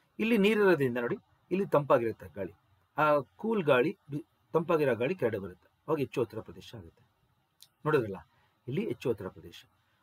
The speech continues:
ಅವಾಗ ನೋಡಿ, ಹೆಚ್ಚು ಒತ್ತಡ ಪ್ರದೇಶದಿಂದ ಕನಿಷ್ಠ ಒತ್ತಡ ಪ್ರದೇಶದ ಕಡೆಗೆ ಇಲ್ಲಿ ಭೂಮಿ ಮೇಲೆ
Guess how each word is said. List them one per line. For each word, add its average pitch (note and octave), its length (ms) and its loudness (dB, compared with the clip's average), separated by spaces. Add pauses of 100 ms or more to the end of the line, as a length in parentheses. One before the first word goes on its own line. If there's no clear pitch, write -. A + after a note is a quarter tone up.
(120)
ಅವಾಗ F3+ 140 4
ನೋಡಿ, C#3 200 -2
ಹೆಚ್ಚು C3 240 -2
ಒತ್ತಡ E3 200 0
ಪ್ರದೇಶದಿಂದ G#2+ 540 -6 (400)
ಕನಿಷ್ಠ D#3 340 -4
ಒತ್ತಡ B2 260 -2
ಪ್ರದೇಶದ G#2 420 -10
ಕಡೆಗೆ D3+ 280 -10 (440)
ಇಲ್ಲಿ C#3 180 -8
ಭೂಮಿ D3 240 -4
ಮೇಲೆ B2+ 420 -10